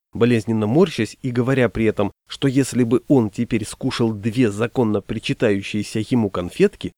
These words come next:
то наверняка даже с мозолью не оказался бы обузой для отряда. «Давай я тебя понесу», предложил затравленный в конец Паганель.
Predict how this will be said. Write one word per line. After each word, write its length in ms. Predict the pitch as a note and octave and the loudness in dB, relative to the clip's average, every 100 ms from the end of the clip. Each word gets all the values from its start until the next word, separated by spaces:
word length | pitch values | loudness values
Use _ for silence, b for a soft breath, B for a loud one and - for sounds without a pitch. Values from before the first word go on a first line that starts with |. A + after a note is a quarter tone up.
| - | -6
то 220 | B2 B2 - | -2 -2 -2
наверняка 640 | A2+ A2+ A#2+ C3 - C3 | -4 -4 -4 -4 -4 -4
даже 240 | A2+ A2+ | -2 -2
с 100 | A2+ | -4
мозолью 640 | A#2 C3+ A#2+ D#3+ A#2 G2 - - | -2 -2 2 2 2 -2 -10 -4
не 100 | A2+ | -2
оказался 540 | - A#2 B2 G#2+ G#2+ | -2 0 0 0 -2
бы 140 | G2 | -4
обузой 560 | - A2+ A2+ C#3+ A2 A2 | -4 -6 0 0 2 -2
для 220 | G2+ G#2+ | 0 -2
отряда. 400 | G#2+ A2 F2+ - _ _ _ _ _ _ _ _ - - | -2 -4 -6 -8 _ _ _ _ _ _ _ _ -20 -8
«Давай 300 | G#2 C3+ D#3+ | -4 0 0
я 160 | B2 | -2
тебя 320 | - B2 C3 - _ - | -4 -4 -4 -6 _ -8
понесу», 540 | A#2+ D3 D3+ - C3 _ _ _ - | -2 0 0 2 2 _ _ _ -10
предложил 520 | G#2 G#2+ A2 A2+ A2+ | -8 -2 -2 -2 -4
затравленный 680 | G2 G#2 A#2+ B2 G#2+ G2 F#2+ | -2 -4 -2 -2 -2 -6 -6
в 80 | |
конец 340 | - A2+ G#2+ - | -4 -2 -2 -4
Паганель. 480 | G#2 A2 G#2 E2+ | -6 -4 -4 -6